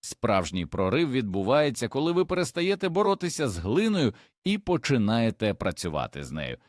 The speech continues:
як з живим організмом. Ви не боретеся з ґрунтом, ви допомагаєте йому стати кращим. Восени внесіть компост, навесні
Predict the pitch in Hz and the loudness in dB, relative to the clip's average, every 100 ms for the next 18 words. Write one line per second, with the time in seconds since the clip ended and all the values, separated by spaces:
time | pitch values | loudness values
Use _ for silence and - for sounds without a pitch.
0 | _ - 92 107 - - 95 107 92 87 | _ -4 0 0 -2 -4 -2 0 0 0
1 | 90 101 110 117 76 65 57 _ _ - | 0 0 2 2 0 -6 -10 _ _ 0
2 | 185 220 202 226 226 214 196 185 139 117 | 2 4 4 4 4 2 -2 0 0 2
3 | 117 87 73 58 _ _ - 110 90 82 | 2 0 -4 -6 _ _ 0 2 2 0
4 | 73 71 80 147 175 190 185 180 151 175 | -2 -2 0 0 0 0 2 2 2 -2
5 | - 82 - 82 - 73 58 - 53 - | -2 -4 -4 -8 -4 -4 -6 -10 -12 -14
6 | _ _ 90 123 127 185 233 247 226 202 | _ _ -2 0 2 2 2 4 2 0
7 | 220 170 196 170 107 73 - _ _ _ | -4 0 0 2 0 -4 -6 _ _ _
8 | 107 101 78 76 - 131 185 | 2 2 0 -4 -2 -2 -2